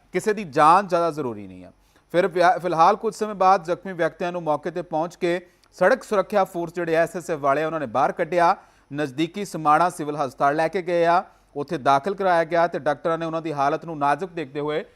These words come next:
ਪਟਿਆਲਾ ਰੈਫਰ ਕਰ ਦਿੱਤਾ। ਸ਼ਾਇਦ ਸਾਨੂੰ ਇਸ ਗੱਲ ਦੀ ਸਮਝ ਹੀ ਨਹੀਂ ਹੈਗੀ ਵੀ ਜਦੋਂ ਕਿਸੇ ਦਾ ਐਕਸੀਡੈਂਟ ਹੋ ਜਾਵੇ, ਉਹ ਸਕਿੰਟ ਸਕਿੰਟ ਜਿਹੜਾ ਆ, ਉਹ ਬਹੁਤ ਜ਼ਿਆਦਾ ਜ਼ਰੂਰੀ ਹੈ ਕਿ ਉਹਦੀ ਜਾਨ ਬਚ ਜਾਵੇ, ਉਹਨੂੰ ਫਸਟ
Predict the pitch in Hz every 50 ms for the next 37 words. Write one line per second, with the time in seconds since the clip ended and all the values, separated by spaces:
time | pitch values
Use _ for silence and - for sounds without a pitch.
0 | _ _ _ _ _ - 208 202 233 233 208 196 190 175 147 123 - - 123 -
1 | - 101 85 - 101 _ - 92 - _ _ _ _ _ _ _ _ _ _ _
2 | _ _ _ _ - - 220 190 202 247 277 294 294 269 - _ _ _ _ _
3 | _ - - 180 170 185 208 254 277 277 226 208 214 196 196 185 220 233 254 247
4 | 277 - - 180 160 214 247 254 277 285 269 262 208 196 190 190 226 233 233 -
5 | _ _ _ _ - 175 175 208 220 247 - 247 202 220 226 233 226 - - 175
6 | 170 - - 233 226 196 226 214 190 196 165 151 139 143 151 143 147 160 190 -
7 | - 226 208 - - - - 254 269 285 277 - 269 240 - - - 208 196 185
8 | 185 202 196 202 - _ _ _ _ - 139 165 170 185 180 170 156 151 151 170
9 | 196 - - _ _ _ - 180 165 170 175 151 131 147 165 190 226 247 - -
10 | 180 170 165 165 143 143 151 151 151 160 170 160 165 170 170 190 175 175 170 190
11 | 165 127 139 135 151 165 180 185 160 147 135 117 120 107 113 120 135 156 175 -
12 | - 220 226 226 - -